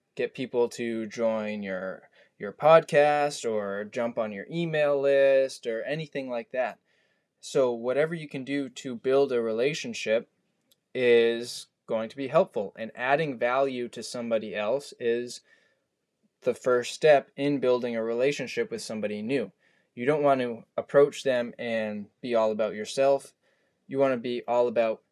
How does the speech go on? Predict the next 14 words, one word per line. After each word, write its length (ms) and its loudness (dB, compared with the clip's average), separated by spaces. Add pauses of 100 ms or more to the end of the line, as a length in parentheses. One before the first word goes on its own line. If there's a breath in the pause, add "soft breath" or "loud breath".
helping 680 -2
them, 500 -2
adding 400 -2
value 380 -2
to 180 -8
them. 360 -2 (380 soft breath)
And 220 -4
that 320 8
is 220 2
what 260 2
I 140 -4
wish 400 -4
I 220 -4
knew 600 -4